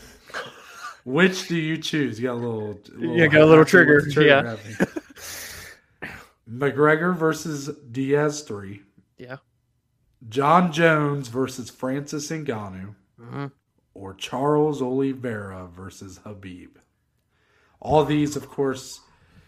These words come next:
Speaker 1: McGregor Diaz not a title fight, but Jones. The, the implication is that Jones and Ngannou would be for a heavyweight title.
Speaker 2: Yeah.
Speaker 1: Lightweight title for Oliveira Khabib. Um, the floor is yours, Dom.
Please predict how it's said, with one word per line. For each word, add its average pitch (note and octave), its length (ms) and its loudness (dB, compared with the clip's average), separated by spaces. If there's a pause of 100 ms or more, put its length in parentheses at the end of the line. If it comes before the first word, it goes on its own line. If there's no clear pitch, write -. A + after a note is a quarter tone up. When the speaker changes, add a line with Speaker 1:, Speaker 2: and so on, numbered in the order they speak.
(400)
Speaker 1:
McGregor C#3 400 0
Diaz B2 300 -6
not A2+ 140 -10
a A2 40 -12
title B2+ 260 -6
fight, B2 400 -8
but G#2 280 -12 (260)
Jones. B2 540 -8
The, D3 220 -2
the C3+ 340 -2
implication B2+ 760 -6
is G2+ 140 -16
that G#2 180 -14
Jones A2 360 -14
and G2 120 -18
Ngannou G#2+ 380 -14
would G2 100 -16
be G2+ 140 -18
for F#2+ 180 -18
a F2+ 60 -14
heavyweight G2 420 -18
title. B2+ 680 -6
Speaker 2:
Yeah. B2+ 240 -10 (320)
Speaker 1:
Lightweight A2+ 460 -8
title G#2 340 -14
for F#2 180 -14
Oliveira G2 580 -16
Khabib. G#2 600 -14 (800)
Um, F2+ 580 -18 (1000)
the C3+ 80 -14
floor D#3 300 -6
is A2 120 -8
yours, C3+ 340 -4
Dom. E2+ 380 -18